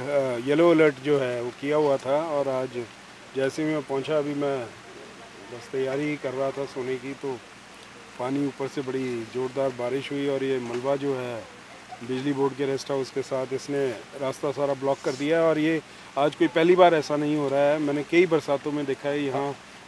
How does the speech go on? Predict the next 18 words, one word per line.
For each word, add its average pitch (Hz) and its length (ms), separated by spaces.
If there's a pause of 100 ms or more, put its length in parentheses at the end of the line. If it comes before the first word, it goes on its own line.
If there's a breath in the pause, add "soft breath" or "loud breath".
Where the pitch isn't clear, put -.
ऊपर 147 200
से 160 160
जो 151 120
मलबा 147 380
आता 147 180
है 160 120
और 160 160
फिर 147 240
पानी 147 260
जो 156 160
है 151 140
महलों 147 300
की 147 80
तरफ 139 320
divert 131 340
हो 151 60
जाता 139 260
है। 196 100